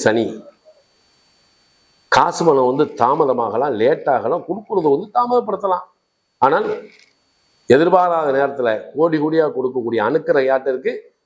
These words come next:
சனி பகவான்கிட்ட இருக்கு. அப்ப கும்பலக்கணத்துக்காரங்களுக்கு காசு பணத்தை கொடுத்து புதிய சொத்து சுகத்தையும் சுகங்களையும் உருவாக்கக்கூடிய சக்தியும் இந்த சனி பகவான் கொடுக்குறார். என்ன நண்பர்களே,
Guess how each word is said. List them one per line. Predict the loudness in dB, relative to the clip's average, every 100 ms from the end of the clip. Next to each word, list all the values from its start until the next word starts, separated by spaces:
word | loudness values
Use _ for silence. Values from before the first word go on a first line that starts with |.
| -2
சனி | 2
பகவான்கிட்ட | 4 4 0 -4
இருக்கு. | -6 -4 -4 -4 -14 _ -6
அப்ப | 0 0 0
கும்பலக்கணத்துக்காரங்களுக்கு | 0 2 2 0 0 0 0 0 -2 -2 -2 -4 -10 _
காசு | 0 0 0 0
பணத்தை | -2 -2 -4
கொடுத்து | -4 -6 -2 -4 -4 _ _ 2
புதிய | 4 2
சொத்து | 2 0 0 2
சுகத்தையும் | 0 2 -2 0
சுகங்களையும் | 2 2 2 0 0 -2 -4 -6 -12 _ _ _ _
உருவாக்கக்கூடிய | 2 4 2 0 -6 -8 -10
சக்தியும் | -6 -6 -4 -4 -2 -4 -4
இந்த | -6
சனி | 0 2
பகவான் | 4 2 0 -4
கொடுக்குறார். | 0 2 2 0 -14 -20 _
என்ன | 0 2
நண்பர்களே, | 2 0 -2 0 0